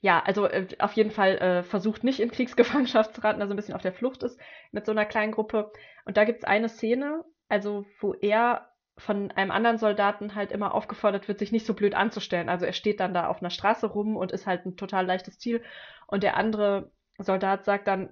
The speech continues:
"Komm von der Straße runter, blöder Motherfucker." Und dann wollte ich vorlesen, was dann halt danach steht. Ähm,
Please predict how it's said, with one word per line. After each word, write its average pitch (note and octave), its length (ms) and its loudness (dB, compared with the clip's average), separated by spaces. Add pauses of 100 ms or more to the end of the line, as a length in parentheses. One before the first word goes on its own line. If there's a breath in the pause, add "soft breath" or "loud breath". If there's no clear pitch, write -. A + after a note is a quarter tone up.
"Komm A3 180 0
von G#3+ 140 -4
der F#3+ 60 -2
Straße G#3 360 0
runter, F3+ 320 -4
blöder E3+ 320 -4
Motherfucker." E3+ 760 -4 (1400 loud breath)
Und G#3+ 180 2
dann B3+ 300 2 (260)
wollte A3+ 240 4
ich - 80 -10
vorlesen, A#3+ 360 8
was A3 140 0
dann C4+ 280 2
halt B3 180 6
danach G#3 300 4
steht. - 560 0
Ähm, G3 500 0